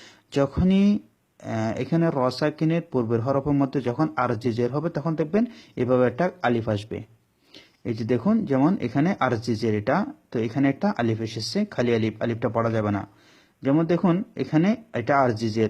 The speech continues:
এখানে একটা খালি আলিফ এসেছে, আলিফটা পড়া যাবে না। তো এই নিয়মগুলো যদি আমরা একটু ভালোভাবে বুঝতে পারি, ভালোভাবে স্মরণ রাখতে পারি, তাহলে আমাদের জন্য সহজ হয়ে যাবে। তো আমি বলছি পাঁচ নম্বর নিয়মটা, র সাকিনের ডানে আরজি জের হলে, যেমন হামজা জের ই,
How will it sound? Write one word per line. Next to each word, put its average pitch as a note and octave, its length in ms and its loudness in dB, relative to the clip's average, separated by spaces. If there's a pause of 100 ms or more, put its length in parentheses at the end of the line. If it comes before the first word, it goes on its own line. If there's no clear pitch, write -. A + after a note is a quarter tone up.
(120)
এখানে D3 240 0
একটা D3 180 0
খালি C#3 260 0
আলিফ A2+ 220 2
এসেছে, C#3 320 -4
আলিফটা A#2+ 280 -2
পড়া A2 220 -2
যাবে G#2 200 0
না। G2+ 100 0 (540)
তো F#3+ 160 -2
এই C#3+ 160 2
নিয়মগুলো C#3 420 4
যদি C#3+ 160 -4
আমরা C3+ 220 2
একটু C3 200 -4
ভালোভাবে B2 360 2
বুঝতে A#2 280 -4
পারি, D#3 220 2 (320)
ভালোভাবে A#2 340 0
স্মরণ B2 160 -2
রাখতে A#2+ 240 -4
পারি, C#3 220 -2
তাহলে A#2 240 -2
আমাদের A2 260 0
জন্য C3 200 0
সহজ A#2 300 0
হয়ে G#2+ 120 0
যাবে। G2+ 220 -2 (460)
তো - 60 -12
আমি A#2 120 0
বলছি A2+ 280 0
পাঁচ C3+ 260 -4
নম্বর A#2+ 180 0
নিয়মটা, B2 380 2 (580)
র A#2 160 2
সাকিনের C3 560 0
ডানে B2+ 260 2
আরজি A#2 400 -2
জের G#2+ 240 -2
হলে, A2 260 0
যেমন B2 240 2 (120)
হামজা A#2 260 2
জের B2 240 0
ই, A#2 260 -4